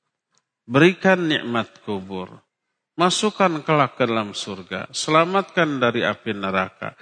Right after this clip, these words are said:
Beri ketabahan kepada keluarga. Itu bagus. Terus,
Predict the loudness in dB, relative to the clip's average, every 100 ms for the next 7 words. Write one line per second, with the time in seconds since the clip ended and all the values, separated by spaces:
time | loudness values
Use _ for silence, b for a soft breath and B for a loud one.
0 | B B -4 4 4 4 2 2 4 2
1 | 2 0 -2 -4 -6 -2 0 -2 -2 -6
2 | -4 -6 -6 -4 2 2 2 -2 -2 -4
3 | -6 -10 -10 -12 -16 _ _ _ _ _
4 | _ _ _ _ _ _ _ _ _ _
5 | _ _ _ 0 4 6 6 6 2 -6